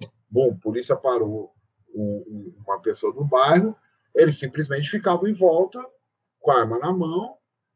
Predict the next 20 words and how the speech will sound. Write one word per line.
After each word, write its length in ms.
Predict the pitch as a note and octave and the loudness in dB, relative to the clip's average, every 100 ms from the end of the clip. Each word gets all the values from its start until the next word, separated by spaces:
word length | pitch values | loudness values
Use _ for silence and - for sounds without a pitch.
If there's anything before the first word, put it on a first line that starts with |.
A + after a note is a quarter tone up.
| _ _ _ | _ _ _
e 160 | - G2 | -8 -6
isso 180 | G2 C#3 | -4 -4
inibia, 640 | C#3 F3+ D#3 C#3 F3+ A#2+ | 2 2 2 2 4 4
né, 140 | G2+ G2+ | 2 -8
obviamente, 640 | F2+ - A2+ G2+ G#2 - | -10 -6 -6 -4 -8 -10
a 40 | |
polícia 520 | A2 D3 G#2 A2+ D3 | -10 -10 -10 -6 -6
fazer 340 | C#3+ E3 C#3+ A#2+ | -4 -4 0 -2
um 80 | B2 | -2
monte 160 | - | -6
de 60 | - | -2
coisa 220 | B2 A#2+ | -2 -2
que 100 | - | -4
ele, 180 | D#3+ F3 | -4 -4
que 120 | - | -8
ele 160 | - F3+ | -16 -10
sabe 260 | F#2 - G#2+ | -8 -8 -8
que 120 | C3 | -8
eles 180 | D#3+ - | -6 0
fazem. 360 | B3+ A2 - | 0 0 -6